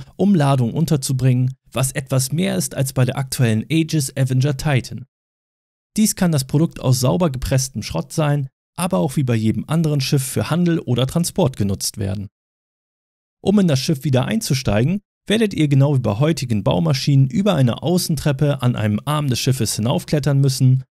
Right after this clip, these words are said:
und von da aus direkt in die Kabine einsteigen können. Alternativ wird es einen kleinen Lift zwischen dem Aufenthaltsraum und dem Frachtraum geben, der gleichzeitig die beiden Bereiche luftdicht voneinander abschließen wird.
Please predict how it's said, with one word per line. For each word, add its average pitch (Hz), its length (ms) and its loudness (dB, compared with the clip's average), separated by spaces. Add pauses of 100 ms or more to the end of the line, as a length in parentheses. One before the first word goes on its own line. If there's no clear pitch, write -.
(240)
und 180 200 6
von 120 180 2
da 170 200 0
aus 165 260 -2
direkt 139 340 0
in 120 120 -2
die 131 100 2
Kabine 170 400 2
einsteigen 98 500 -2
können. 95 300 -4 (720)
Alternativ 127 680 0
wird 123 120 2
es 120 140 0
einen 101 220 -2
kleinen 147 320 0
Lift 131 320 2
zwischen - 280 -4
dem 104 120 0
Aufenthaltsraum 131 920 0 (160)
und 208 180 0
dem 175 140 2
Frachtraum 131 500 0
geben, 123 340 2 (380)
der 104 140 2
gleichzeitig 151 640 0
die 120 100 0
beiden 107 320 0
Bereiche 123 460 0
luftdicht 160 580 0
voneinander 107 540 0
abschließen - 500 -4
wird. 98 240 -6